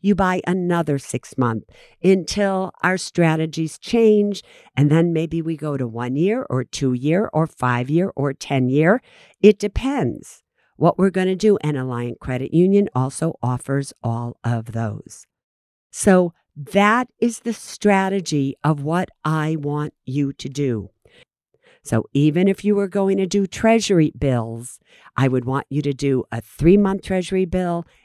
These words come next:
and a six-month treasury bill. Don't go out longer than that. Divide your money between the two. So if you can do that, then I think we'll be in a great position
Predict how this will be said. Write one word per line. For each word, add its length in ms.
and 440
a 80
six-month 720
treasury 480
bill. 340
Don't 320
go 180
out 280
longer 560
than 340
that. 400
Divide 680
your 180
money 320
between 600
the 80
two. 420
So 300
if 200
you 100
can 300
do 320
that, 680
then 300
I 140
think 340
we'll 200
be 340
in 160
a 80
great 500
position 680